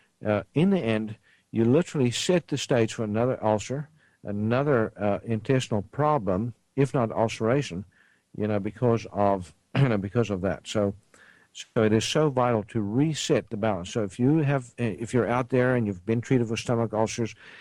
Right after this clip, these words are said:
you know, it's absolutely, absolutely critical to go through a, a intense regimen of, um,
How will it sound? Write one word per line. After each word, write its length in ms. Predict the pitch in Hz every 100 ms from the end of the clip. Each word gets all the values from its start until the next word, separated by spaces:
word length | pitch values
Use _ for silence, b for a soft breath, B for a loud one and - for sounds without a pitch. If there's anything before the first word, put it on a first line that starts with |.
| B B
you 140 | 110 113
know, 160 | 110
it's 220 | 110 107 -
absolutely, 720 | 120 - 135 117 110 104 104 98 -
absolutely 640 | 151 165 - 135 117 98 107
critical 540 | - 127 - 87 98 B B B _
to 120 | 120
go 300 | 107 120 131
through 460 | - - - 120 113
a, 220 | 101 107 -
a 240 | 110 110
intense 480 | 107 101 - 175 -
regimen 440 | 113 101 104 101 90
of, 420 | 101 98 92 -
um, 280 | 104 101